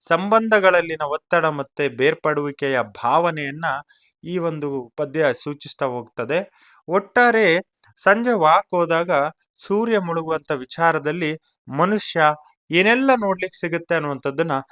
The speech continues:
ಈ ಪದ್ಯದ ಮೂಲಕ ಕವಿ ತುಂಬಾ ಚೆನ್ನಾಗಿ ಅದ್ಭುತವಾಗಿ ಕಟ್ಕೊಟ್ಟಿದ್ದಾರೆ. ಇದು ಈ ಪದ್ಯದ ಸಾರಾಂಶ. ಈಗ ಈ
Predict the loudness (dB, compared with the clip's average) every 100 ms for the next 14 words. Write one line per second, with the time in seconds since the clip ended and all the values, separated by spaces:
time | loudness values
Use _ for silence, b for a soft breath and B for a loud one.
0 | b _ -8 -2 0 0 -4 -6 -6 -4
1 | -4 -2 -4 -4 -6 -6 -2 -2 0 -2
2 | -2 -2 -6 -6 -6 -4 -6 -8 -10 -10
3 | -8 -6 -4 -4 -4 -8 b b -8 -2
4 | -2 -2 -6 -4 -2 -4 -6 -2 0 2
5 | 0 -2 -4 -4 b _ -6 -2 2 2